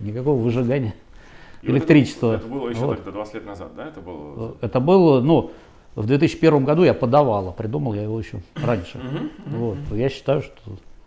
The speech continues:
Speaker 2: Всё, можно
Speaker 1: собственно,
Speaker 2: вложить в эту мо-, монету и
Speaker 1: э,
Speaker 2: выиграть.
Speaker 1: нет, сейчас, ну, собственно, э, монетка тьфу-тьфу разлетается, потому что это сувенир, народ сообразил, что, блин, к Новому году либо я буду башку ломать и там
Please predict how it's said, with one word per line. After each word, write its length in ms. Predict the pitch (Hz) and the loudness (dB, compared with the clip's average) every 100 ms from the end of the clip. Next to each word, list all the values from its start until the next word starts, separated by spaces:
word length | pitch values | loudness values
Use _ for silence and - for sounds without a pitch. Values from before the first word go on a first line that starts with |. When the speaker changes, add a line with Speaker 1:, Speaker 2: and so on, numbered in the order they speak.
| _ - | _ -16
Speaker 2:
Всё, 120 | 135 | -12
можно 240 | 127 117 | -10 -6
Speaker 1:
собственно, 340 | 117 117 117 120 | -4 -4 -2 -2
Speaker 2:
вложить 140 | 101 87 | -2 -6
в 100 | 107 | -14
эту 200 | 107 95 | -12 -14
мо-, 300 | 92 92 76 | -12 -12 -12
монету 260 | 101 123 117 | -12 -10 -6
и 40 | |
Speaker 1:
э, 100 | 113 | -6
Speaker 2:
выиграть. 300 | 113 110 117 | -4 -2 0
Speaker 1:
нет, 280 | 143 113 - 110 104 92 | 4 2 0 -6 -6 -2
сейчас, 360 | - 147 - | 2 2 2
ну, 220 | 123 165 151 | 2 4 4
собственно, 460 | - - - 120 - - - - - | 4 0 0 -2 -4 -18 -20 -8 0
э, 380 | 120 113 110 120 | 2 4 2 0
монетка 420 | 117 147 147 - | 2 4 2 0
тьфу-тьфу 540 | - 147 - 151 120 107 | 0 0 0 0 0 0
разлетается, 600 | 117 120 135 151 117 - | 0 0 2 2 2 0
потому 180 | 117 120 | -6 -6
что 160 | 131 | -6
это 80 | 113 | -4
сувенир, 320 | 143 147 208 | 0 2 2
народ 380 | 135 131 135 - - | 4 2 2 -4 -2
сообразил, 480 | 127 135 156 185 180 | 2 6 6 4 0
что, 220 | - 107 | -4 -6
блин, 400 | 95 139 135 95 - _ - | -2 -2 -2 -6 -14 _ -12
к 80 | 113 | -4
Новому 460 | 131 170 147 151 | 0 2 2 0
году 360 | 151 165 123 104 | 0 2 2 0
либо 380 | 101 147 143 139 | 0 0 2 2
я 140 | 143 | 2
буду 220 | 139 135 | 0 -2
башку 380 | 107 139 139 147 | 0 0 -2 -2
ломать 400 | 139 139 151 117 - | 0 2 2 -2 -4
и 60 | |
там 300 | 101 117 110 | -8 -6 -6